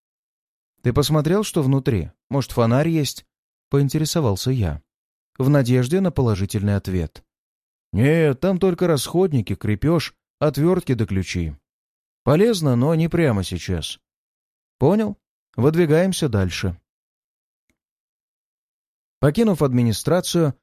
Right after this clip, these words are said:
я себе на карте поставил метку к зданию, которое отображалось в системе как энергетический центр.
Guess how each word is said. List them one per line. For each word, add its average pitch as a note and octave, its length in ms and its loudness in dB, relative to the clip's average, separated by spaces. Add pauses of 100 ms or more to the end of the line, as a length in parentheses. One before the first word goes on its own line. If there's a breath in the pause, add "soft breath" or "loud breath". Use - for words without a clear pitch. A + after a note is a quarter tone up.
(260)
я D#3+ 140 0
себе C#3 240 0
на C3+ 120 4
карте F3 300 0
поставил D#3+ 500 -2
метку D3 340 0
к A#2 60 -8
зданию, G#2 440 0 (220)
которое A2 380 0
отображалось G#2 680 0
в - 60 -14
системе F3 560 -2
как - 300 -4
энергетический B2 840 -2
центр. E2+ 580 -4